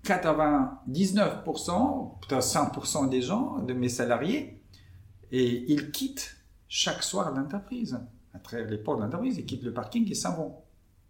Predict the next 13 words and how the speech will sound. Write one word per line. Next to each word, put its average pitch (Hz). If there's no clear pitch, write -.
Qu'est-ce -
que -
fera 233
qu'ils 143
ont 190
envie, 117
qu'ils 123
aient 123
envie 131
de 135
revenir 117
demain ? 214
Pourquoi ? 262